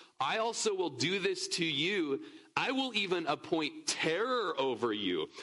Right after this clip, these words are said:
wasting disease and fever, which shall consume the eyes and cause sorrow of heart. And you shall sow your seed in vain, for your enemies shall eat it." <clears throat> You guys, you know, I, I don't think there's a lot going on here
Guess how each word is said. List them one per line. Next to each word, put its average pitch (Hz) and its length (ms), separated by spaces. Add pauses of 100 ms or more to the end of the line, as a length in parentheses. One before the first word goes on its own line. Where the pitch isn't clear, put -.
(140)
wasting 214 720
disease 175 500
and 143 160
fever, 190 420
which 139 180
shall 160 200
consume 185 640 (480)
the 160 280
eyes 170 720
and 156 160
cause 156 320
sorrow 190 460
of 135 120
heart. 185 480 (800)
And 135 60
you 147 80
shall 135 160
sow 165 220
your 160 180
seed 160 320
in 110 140
vain, 135 300
for 120 100
your 107 180
enemies 131 420
shall 85 340
eat 87 180
it." - 160 (760)
<clears throat> - 380
You 156 100
guys, - 320 (1300)
you 139 80
know, 131 80
I, 127 200
I 147 60
don't 156 140
think 147 140
there's 127 160
a 123 40
lot 120 280
going 117 180
on 107 160
here 107 280